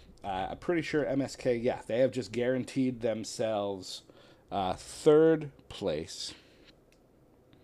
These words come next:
here. Hold on. What is, why does that say, oh, seventy-five? So did I write the wrong score for them? I did. So it's ninety-five. They have, this is why I have so many different,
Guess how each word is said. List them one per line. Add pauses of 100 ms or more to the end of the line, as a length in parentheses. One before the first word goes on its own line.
(760)
here. (100)
Hold
on. (1300)
What
is,
why
does
that
say,
oh,
seventy-five? (300)
So
did
I
write
the
wrong
score
for
them?
I
did. (800)
So
it's
ninety-five.
They
have, (320)
this
is
why
I
have
so
many
different,